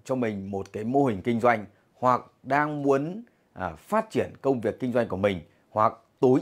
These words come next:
ưu công việc kinh doanh của mình. Không quan trọng, bạn đã có mặt ở đây rồi thì chúng ta cùng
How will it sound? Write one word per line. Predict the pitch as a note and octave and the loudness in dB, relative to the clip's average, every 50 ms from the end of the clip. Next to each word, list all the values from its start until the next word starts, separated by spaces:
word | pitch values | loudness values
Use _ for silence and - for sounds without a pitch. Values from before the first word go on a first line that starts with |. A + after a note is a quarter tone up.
| - - | 0 -2
ưu | G3 F#3 F3 E3 D#3 D3+ | -2 0 2 2 2 0
công | - C#3+ A#2+ | -2 -4 -4
việc | G2 - | -4 -6
kinh | A2+ A2 G#2+ | -6 -6 -4
doanh | A#2 G2+ | -4 -4
của | F2 F2+ | -4 -4
mình. | F#2 F#2 E2+ D2 - _ _ _ _ _ _ _ _ _ _ _ _ _ _ _ | -4 -4 -4 -6 -10 _ _ _ _ _ _ _ _ _ _ _ _ _ _ _
Không | _ - C#3 B2 | _ -4 0 2
quan | D3 C3+ - | 2 4 4
trọng, | C#3+ B2+ G2+ - - _ _ _ _ _ _ - | 4 2 2 0 -8 _ _ _ _ _ _ 0
bạn | A#2 B2 B2+ - | 2 2 2 2
đã | - | 0
có | - D3 | -2 0
mặt | D3 B2 - | 0 0 0
ở | F#2+ | 0
đây | G2+ A#2 B2 A#2 | 0 2 2 2
rồi | A2+ G#2 G2 F2 D#2+ - _ _ _ _ _ - | 2 2 2 2 -2 -6 _ _ _ _ _ -6
thì | G#2+ G#2+ G2+ - | -2 -2 -2 -2
chúng | B2 B2+ | -2 0
ta | B2 C3+ C3 - - - | 2 2 0 0 0 0
cùng | C3 B2 A2+ G#2+ G2 F2+ | 0 0 2 0 -4 -6